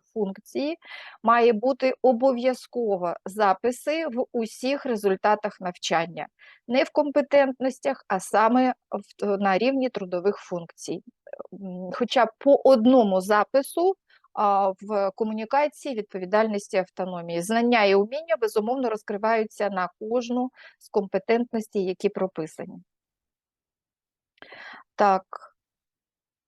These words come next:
Е, для визначення цифрових компетентностей, це я повторюся, для визначення цифрових компетентностей використовується рекомендаційний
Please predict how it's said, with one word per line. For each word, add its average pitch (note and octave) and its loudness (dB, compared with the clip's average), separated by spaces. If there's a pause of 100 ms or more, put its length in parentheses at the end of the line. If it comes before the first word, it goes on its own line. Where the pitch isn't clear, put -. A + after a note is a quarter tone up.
(300)
Е, F#3 0
для G#3+ 4
визначення A3 0
цифрових A3 0
компетентностей, G3+ -4
це G3 -6
я G3 0
повторюся, F#3 -6
для G3+ 2
визначення G#3+ -4
цифрових G#3+ -4
компетентностей G3 -2
використовується G3 -2
рекомендаційний G3+ -2